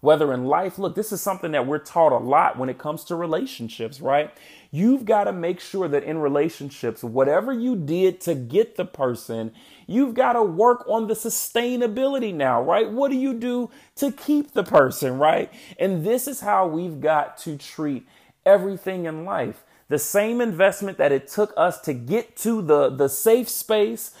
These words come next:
the same investment that it took to get us to the safety blanket and this comfortable space is the same investment and more that we've gotta start putting out in order to elevate past this. Why am I saying this?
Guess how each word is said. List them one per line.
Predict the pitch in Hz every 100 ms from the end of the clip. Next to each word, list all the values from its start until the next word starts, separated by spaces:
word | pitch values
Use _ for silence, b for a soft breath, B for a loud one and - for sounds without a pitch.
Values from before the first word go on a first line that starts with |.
| B B
the | 151
same | - 220 220 240
investment | 233 160 196 208 - 214 -
that | 151
it | 147
took | - 226 220
to | 190
get | 165 202
us | 196
to | -
the | 156 131
safety | - - 233 233 233
blanket | 196 208 220 220 226 226 B B -
and | 160
this | 170 170
comfortable | - - 240 - 214 196
space | 196 - 233 214 - B B B
is | 202 180
the | 196
same | 185 226 226 220
investment | 208 190 190 - 196 -
and | 196 226 247 233
more | 226 294 294 202 214 - b -
that | 165 190
we've | 226 170
gotta | 185 196
start | 190 - 196 196 185 -
putting | - 202 185
out | 202 220 175 - B B
in | 190 196
order | 185 208 196
to | 196 208
elevate | 180 196 170 185 190 -
past | 214 226 - -
this. | - 120 -
Why | 143 202 247
am | 233
I | 214
saying | - 226 233 185 117
this? | 107 110